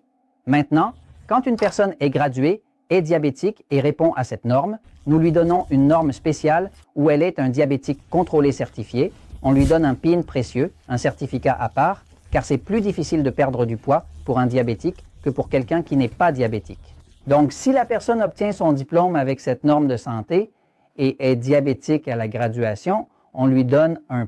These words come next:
pin diabétique avec contrôle certifié.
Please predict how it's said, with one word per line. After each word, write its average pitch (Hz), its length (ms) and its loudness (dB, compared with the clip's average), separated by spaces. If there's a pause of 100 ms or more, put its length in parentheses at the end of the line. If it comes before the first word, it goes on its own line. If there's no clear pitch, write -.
(140)
pin 226 220 2
diabétique 151 680 -2
avec 120 260 -4
contrôle 165 460 0
certifié. - 600 -8